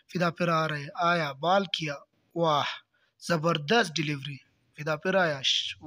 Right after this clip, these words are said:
what again। आसिफ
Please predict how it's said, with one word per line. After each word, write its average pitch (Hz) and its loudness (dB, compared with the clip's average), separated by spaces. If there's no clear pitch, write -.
what 185 2
again। 156 -4
आसिफ 139 -6